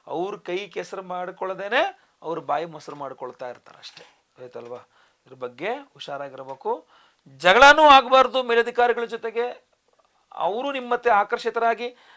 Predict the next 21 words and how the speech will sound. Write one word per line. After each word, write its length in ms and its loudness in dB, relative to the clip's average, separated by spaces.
ಅಥವಾ 180 -2
ನಿಮ್-, 440 -12
ನಿಮ್ಮ 160 -10
ಮೇಲೆ 160 -4
ಪ್ರೀತಿ 260 -14
ಅಥವಾ 180 -4
ನಿಮ್ಮನ್-, 440 -8
ನಿಮ್ಮನ್ 280 -10
ಸೆಲೆಕ್ಟ್ 300 -2
ಮಾಡಬಾರ್ದು 440 2
ಈ 60 -10
ವಿಚಾರಕ್ಕೆ 460 -8
ಅಂತಂದಾಗ, 520 -4
ಅಥವಾ 760 -2
ನೀವು 220 -6
ಮೋಸ 260 -2
ಹೋಗ್ಬಾರ್ದು 640 -2
ಅಂತಂದ್ರೆ 520 -14
ಸ್ವಲ್ಪ 160 -14
ದೇವತಾರಾಧನೆ 720 -4
ಬೇಕು. 320 -12